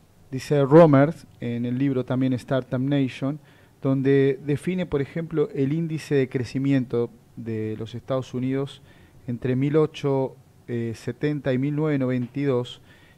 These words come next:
y el índice de crecimiento fue del uno punto ocho, cuando el de Reino Unido fue del cero punto cinco. Eh,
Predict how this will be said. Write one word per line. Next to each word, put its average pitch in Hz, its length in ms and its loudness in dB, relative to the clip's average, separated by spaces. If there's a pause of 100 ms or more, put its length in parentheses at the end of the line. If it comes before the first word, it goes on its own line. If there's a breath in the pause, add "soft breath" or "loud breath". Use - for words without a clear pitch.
(120)
y 127 280 -4
el 135 120 0
índice 151 340 -2
de 135 80 0
crecimiento 139 720 -4
fue 143 280 -2
del 131 260 0
uno 147 300 -4
punto 147 420 -2
ocho, 143 300 -2
cuando 120 400 -2
el 117 80 0
de 117 160 -2
Reino 139 360 0
Unido 135 400 0
fue 131 280 -2
del 120 160 -2
cero 127 380 -4 (120)
punto 123 540 -6
cinco. 117 680 -10 (880 soft breath)
Eh, 139 380 2